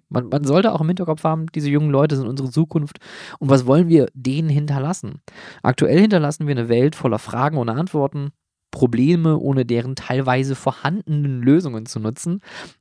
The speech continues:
und eine Einstellung, die uns als Gesellschaft und Gemeinschaft nicht weiterbringt.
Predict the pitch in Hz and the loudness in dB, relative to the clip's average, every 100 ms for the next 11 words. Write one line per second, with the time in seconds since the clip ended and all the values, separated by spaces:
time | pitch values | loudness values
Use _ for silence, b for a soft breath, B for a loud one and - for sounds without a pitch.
0 | _ 131 - 123 110 165 - 139 131 123 | _ 0 2 0 0 -2 0 0 0 0
1 | 139 151 127 127 123 104 98 147 - 147 | -2 -2 -6 -4 -4 -4 -2 -4 -4 -6
2 | 120 117 104 113 139 131 - b b b | -4 -4 0 0 -2 -4 -6 b b b
3 | b 113 127 - - _ _ _ 95 98 | b 2 2 0 -14 _ _ _ -8 -2
4 | 113 123 101 73 82 | 0 0 -6 -10 -16